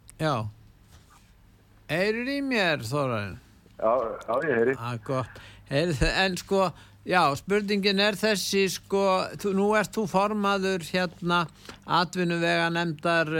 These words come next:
Speaker 1: hérna, Alþingis. Ko-, var þetta mál sent þangað? F-, komuð þið einhver, að einhverju leyti að þessu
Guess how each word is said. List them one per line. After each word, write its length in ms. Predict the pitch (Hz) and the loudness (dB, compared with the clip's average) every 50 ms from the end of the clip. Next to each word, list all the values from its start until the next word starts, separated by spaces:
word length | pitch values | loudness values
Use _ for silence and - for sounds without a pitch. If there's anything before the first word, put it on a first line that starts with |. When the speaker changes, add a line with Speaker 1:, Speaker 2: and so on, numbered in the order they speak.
| 156 | 0
Speaker 1:
hérna, 580 | 151 151 143 156 156 151 151 - 151 156 151 156 | 0 0 0 0 -2 -2 -4 -4 -4 -2 0 0
Alþingis. 480 | 160 165 139 151 151 135 143 139 - - - - - | 0 0 -2 -2 -2 -2 -2 -4 -6 -8 -18 -20 -12
Ko-, 300 | - - 160 180 180 175 | -4 -2 0 0 2 4
var 200 | 196 208 214 208 | 4 4 4 2
þetta 240 | 214 226 196 202 190 | 0 -2 0 0 2
mál 300 | 185 185 202 220 247 220 | 4 4 4 4 4 0
sent 380 | - - 233 233 233 185 - | -2 -2 0 0 0 -2 -2
þangað? 500 | - 214 220 240 233 220 - 175 147 127 | -2 0 0 0 -2 -4 -2 -2 -2 -2
F-, 160 | 110 127 147 - | -2 -4 -8 -6
komuð 360 | - 180 180 185 190 190 185 | -4 -4 -2 -2 -2 -4 -2
þið 260 | 214 226 247 240 214 | 0 0 0 -2 -2
einhver, 280 | 233 208 - - 226 196 | -6 -6 -6 -6 -6 -4
að 120 | - 196 | -2 -2
einhverju 320 | 208 202 190 - 220 214 214 | -2 -2 -2 -4 -2 -2 -2
leyti 300 | 226 226 185 185 208 - | -2 -2 -4 -4 -4 -2
að 200 | - 214 233 202 | 0 0 0 -2
þessu 460 | - - 214 202 208 - 214 208 196 | -2 -4 -4 -4 -4 -4 -4 -4 -4